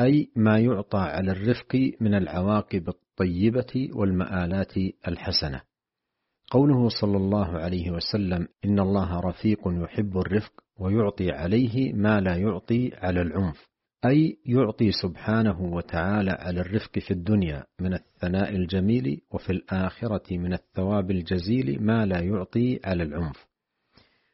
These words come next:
ففيه أن الرفق أنجح الأسباب وأنفعها،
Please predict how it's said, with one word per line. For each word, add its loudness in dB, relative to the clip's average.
ففيه 4
أن 4
الرفق -2
أنجح 2
الأسباب -2
وأنفعها، -2